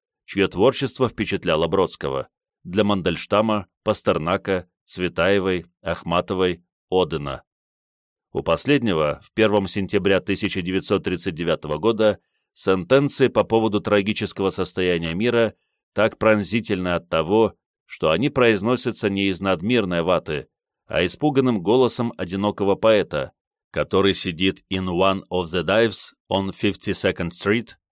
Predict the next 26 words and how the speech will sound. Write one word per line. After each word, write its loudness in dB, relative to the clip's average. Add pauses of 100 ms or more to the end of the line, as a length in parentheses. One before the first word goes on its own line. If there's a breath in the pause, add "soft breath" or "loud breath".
(180)
uncertain 0
and -2
afraid. 0 (680)
Примечание. -2 (460)
В -4
одном 2
заведении 0
на -4
пятьдесят -4
второй -2
улице, 0 (140)
растерянный 2
и -2
испуганный. -4 (400)
Сленговые 4
слова, 0
в -6
особенности 0
из -4
устаревшего -2
сленга, 2 (200)
всегда 0
представляют 2
проблему 0
для -2
переводчика. -2